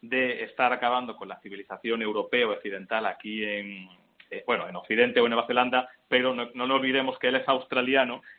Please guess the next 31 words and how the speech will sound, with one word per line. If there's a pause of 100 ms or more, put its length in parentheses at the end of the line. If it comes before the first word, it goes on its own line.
y
estaba
también
viviendo
como
extranjero
en
este
país. (380)
Son
esas
paradojas
que,
por
supuesto,
una
mente
retorcida
y
seguramente
psicópata
como
la
suya (180)
no
van
a
entender.
Como
me
decía,